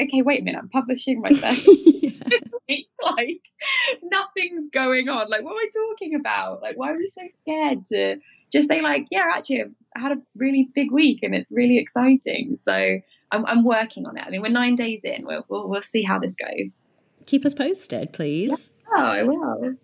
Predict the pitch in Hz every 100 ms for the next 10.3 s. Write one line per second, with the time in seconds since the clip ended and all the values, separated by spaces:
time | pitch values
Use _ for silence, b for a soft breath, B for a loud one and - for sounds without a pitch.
0 | _ - 254 302 339 269 - 254 240 220
1 | 196 196 185 170 - 170 160 156 - -
2 | 156 156 156 156 - 214 220 180 151 143
3 | - - _ 180 170 156 - 156 175 170
4 | 160 165 156 160 - - - 156 160 156
5 | 160 - 175 175 170 - 180 165 - 170
6 | 160 - 170 - - 165 - 226 226 208
7 | 196 180 175 170 170 170 - 151 - 160
8 | 156 156 - 165 160 - - - 160 165
9 | 170 233 220 214 196 - - 185 - 180
10 | 175 175 175